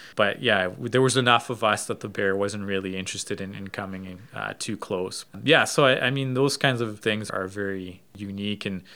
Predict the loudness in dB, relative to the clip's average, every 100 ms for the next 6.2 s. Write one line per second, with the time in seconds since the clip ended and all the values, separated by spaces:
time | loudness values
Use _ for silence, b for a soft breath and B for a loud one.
0 | B B -6 2 6 6 4 2 2 2
1 | 2 -2 -4 -10 -14 -4 2 2 0 -6
2 | -6 -10 -10 -8 -10 -10 2 4 4 4
3 | 4 4 2 0 0 -4 -10 -8 0 2
4 | 2 0 -6 -4 -2 -2 -4 -6 -6 -8
5 | -6 -4 -4 -4 -4 -2 -2 -2 -2 -2
6 | -2